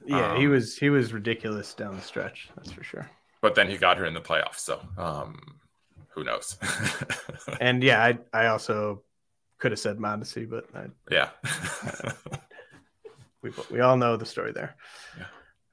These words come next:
Speaker 1: All right, Phil. Well, uh, so you, uh, you got a piece coming out tomorrow?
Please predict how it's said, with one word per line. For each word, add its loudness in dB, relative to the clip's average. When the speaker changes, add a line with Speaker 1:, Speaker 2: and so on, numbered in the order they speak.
Speaker 1:
All 8
right, 10
Phil. 10
Well, 8
uh, 8
so 6
you, 8
uh, 10
you 4
got 6
a 2
piece -2
coming 4
out 8
tomorrow? 2